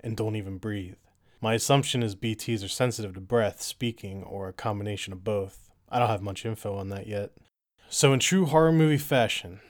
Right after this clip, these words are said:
that's exactly when a handprint appears. A B T is right on top of Igor.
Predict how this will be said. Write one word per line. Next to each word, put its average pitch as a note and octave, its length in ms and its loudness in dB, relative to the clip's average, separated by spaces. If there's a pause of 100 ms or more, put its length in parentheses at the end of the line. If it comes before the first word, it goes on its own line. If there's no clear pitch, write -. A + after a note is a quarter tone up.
(120)
that's A2+ 180 0
exactly A#2+ 480 2
when G#2 160 -4
a - 20 -8
handprint A2 500 -4
appears. F#2+ 540 -10 (640)
A A#2 80 -6
B C3 300 4
T A2+ 320 -2
is F#2+ 160 -8
right A2+ 180 2
on G#2+ 100 -2
top A2 240 0
of G#2 140 -10
Igor. G2+ 480 -6